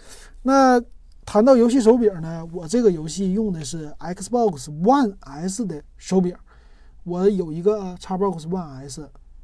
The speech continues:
这个游戏机，那它那手柄呢是用蓝牙，可以跟笔记本也可以连接啊，Win 十自动来识别出来，嗯，很好。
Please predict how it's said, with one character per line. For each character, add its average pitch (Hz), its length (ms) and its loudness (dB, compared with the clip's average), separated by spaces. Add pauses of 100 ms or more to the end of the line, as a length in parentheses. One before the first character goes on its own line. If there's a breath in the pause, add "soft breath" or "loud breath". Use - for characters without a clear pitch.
(120)
这 175 100 -10
个 160 60 -8
游 147 100 -8
戏 175 140 -2
机， 156 200 -12 (640 soft breath)
那 247 100 -2
它 247 180 4
那 269 120 4
手 247 180 6
柄 233 220 2
呢 175 120 -4
是 190 180 -2
用 196 360 0
蓝 180 160 0
牙， 175 400 -4 (280)
可 - 180 2
以 202 120 2
跟 202 200 -2
笔 175 120 -6
记 185 60 -6
本 190 220 0
也 180 100 0
可 - 140 -4
以 202 60 0
连 156 240 -8
接 135 260 -16
啊， 127 240 -14
Win 196 160 -2
十 151 340 -10 (100)
自 262 260 0
动 247 220 4 (100)
来 156 140 -10
识 - 180 -10
别 147 160 -12
出 135 180 -16
来， 139 80 -16 (720 soft breath)
嗯， 190 400 0
很 214 180 2
好。 - 240 -4